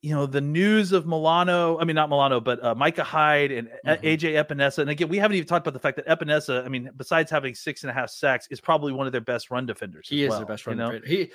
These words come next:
Speaker 1: Yeah.
Speaker 2: so what they've been doing is they've been taking Epinesa starts on first and second down, and then it's Von Miller coming in on third down and Epinesa kicking over inside the defensive tackle. Now it's, you play Von Miller more snaps, which they won't do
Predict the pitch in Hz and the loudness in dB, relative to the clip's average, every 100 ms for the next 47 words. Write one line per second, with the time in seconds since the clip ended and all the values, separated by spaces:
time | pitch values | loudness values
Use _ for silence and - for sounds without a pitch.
0 | 143 139 160 180 185 165 147 160 151 139 | 2 4 4 4 4 2 0 0 0 -4
1 | 127 113 143 147 135 143 143 131 131 123 | -8 -2 -2 -2 -2 -2 -2 -4 -4 -6
2 | - _ _ _ _ - 151 160 151 143 | -8 _ _ _ _ -2 0 2 2 0
3 | 131 - 127 131 127 135 110 123 120 123 | -8 -2 2 2 -2 -10 -6 -6 -6 -10
4 | - 120 127 123 123 123 117 113 107 - | -6 -6 -2 -2 -2 -4 -6 -8 -10 -6
5 | 117 117 113 110 123 113 110 104 - 120 | -4 -4 -4 -6 -6 -8 -6 -8 -4 -2
6 | 110 117 110 107 113 117 117 110 120 - | 0 -2 -4 -6 -10 -8 -6 -6 -8 -10
7 | 131 120 113 110 107 110 107 107 104 110 | -8 -6 -6 -6 -6 -10 -6 -6 -6 -8
8 | 113 107 - 113 110 107 101 - _ - | -10 -12 -4 -4 -2 -4 -4 -10 _ -20
9 | - _ - 131 151 180 151 - - - | -20 _ -4 2 4 6 4 0 -12 -18
10 | _ _ _ _ - 139 147 160 131 135 | _ _ _ _ -6 -6 2 2 4 4
11 | 139 139 131 127 123 120 - 107 110 - | 4 4 4 4 2 0 -2 -6 -6 -12
12 | - 117 - 123 113 113 107 104 | -12 -12 -6 -4 -4 -6 -6 -8